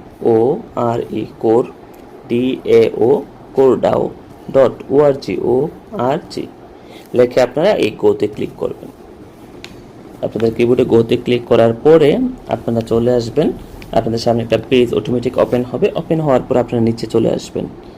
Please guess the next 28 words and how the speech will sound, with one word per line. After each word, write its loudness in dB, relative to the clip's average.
একেবারে 0
নিচে -2
আসার -6
পরে 0
দেখবেন 0
এখানে -2
একটা -4
লেখা 0
আছে -2
যেরকম -4
অ্যাড 2
কোর 0
নেটওয়ার্ক, -8
এটার 2
মধ্যে 2
আপনারা -4
ক্লিক -8
করে -4
দিবেন। -10
ক্লিক -2
করে 4
দিলাম 2
আমি। -2
ক্লিক 0
করে 2
দেওয়ার 2
পরে -2
আমার 0